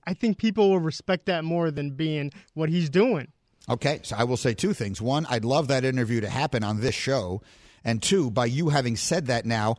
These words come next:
Speaker 2: our chances of that happening on this show, <laughs> which are already slim because of his, uh, relationship with McAfee, uh, they are diminished. But I respect your point of view. Hembo, lastly to you, because you are the dean of the old school. Again, those who don't know Hembo,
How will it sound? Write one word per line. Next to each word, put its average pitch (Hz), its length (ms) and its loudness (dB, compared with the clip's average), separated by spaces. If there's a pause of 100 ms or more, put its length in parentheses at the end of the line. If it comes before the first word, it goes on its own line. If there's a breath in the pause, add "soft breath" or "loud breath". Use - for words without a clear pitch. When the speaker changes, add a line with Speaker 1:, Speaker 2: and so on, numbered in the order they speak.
(160 soft breath)
Speaker 2:
our 123 100 2
chances 139 440 0
of 107 100 0
that 117 160 0
happening 131 400 -2
on 104 140 -6
this 107 120 -4
show, 117 420 -2
<laughs> 185 1400 2
which 285 220 2
are 277 100 6
already 247 420 6
slim 196 460 0 (360 loud breath)
because 160 280 4
of 160 80 2
his, 147 240 0
uh, 147 120 4
relationship 147 560 0
with 120 140 0
McAfee, 127 560 0 (320 loud breath)
uh, 123 140 2
they 139 160 6
are 135 120 6
diminished. 131 460 0
But 160 120 2
I 160 80 4
respect 151 460 0
your 156 120 2
point 139 280 0
of 113 80 0
view. 117 200 2
Hembo, 175 480 2
lastly 160 440 0
to 135 80 0
you, 117 380 0 (440 soft breath)
because 127 240 6
you 185 140 4
are 160 80 4
the 139 100 2
dean 190 280 2
of 160 100 2
the 143 140 2
old 120 220 2
school. 101 260 -2
Again, 120 220 2
those 170 220 4
who 165 80 4
don't 147 240 2
know 127 180 0
Hembo, 95 420 -2